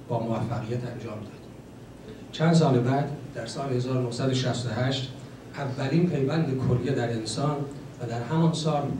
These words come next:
اولین پیوند قلب در سگ‌ها رو انجام دادم. آکادمی جراحی پاریس به پاس خدمات ارزندهٔ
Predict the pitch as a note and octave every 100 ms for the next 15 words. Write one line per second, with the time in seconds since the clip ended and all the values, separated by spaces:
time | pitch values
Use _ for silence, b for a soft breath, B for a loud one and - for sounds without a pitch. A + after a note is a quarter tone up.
0 | - B B - - - - - - B2+
1 | C3 C3+ E3 C3+ B2+ B2+ B2 B2+ C3 B2
2 | A#2+ - - - A#2+ B2+ B2 - - -
3 | A2+ A2+ G#2+ F#2+ F#2 - - - - -
4 | - - - - - - - - C#3+ C3
5 | C3 F3 F3 - B2+ B2 A#2+ - - -
6 | G#2 A2 C#3+ - - - - - - B2
7 | C#3+ D3+ D#3+ E3 A#2+ A#2+ B2 C#3+ D3+ B2
8 | B2 A#2+ A#2+ E3 C#3+ G2+